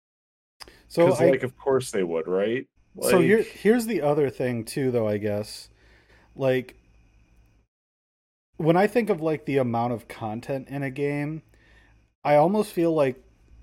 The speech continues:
Speaker 1: you know, as far as, like, the number of, like, story quests and side quests and dungeons, like, you can,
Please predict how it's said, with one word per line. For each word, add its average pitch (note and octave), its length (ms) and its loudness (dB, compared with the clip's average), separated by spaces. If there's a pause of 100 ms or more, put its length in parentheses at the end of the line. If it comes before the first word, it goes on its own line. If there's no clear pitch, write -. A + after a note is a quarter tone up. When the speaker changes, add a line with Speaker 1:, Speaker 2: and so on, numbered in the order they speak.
(180)
Speaker 1:
you E3 100 0
know, C#3 160 2
as B2+ 100 -2
far C#3+ 220 4
as, B2+ 160 0
like, A#2+ 320 -2 (120)
the B2+ 140 -4
number B2+ 380 -2
of, A2 120 -2
like, A2 280 -4
story A#2 440 -4
quests A#2 680 -4
and G#2 160 -8
side A2 340 -6
quests A2+ 640 -6
and G#2 340 -6
dungeons, A2 880 -8 (720)
like, B2+ 300 -4 (220)
you D3 240 -4
can, E3 280 -2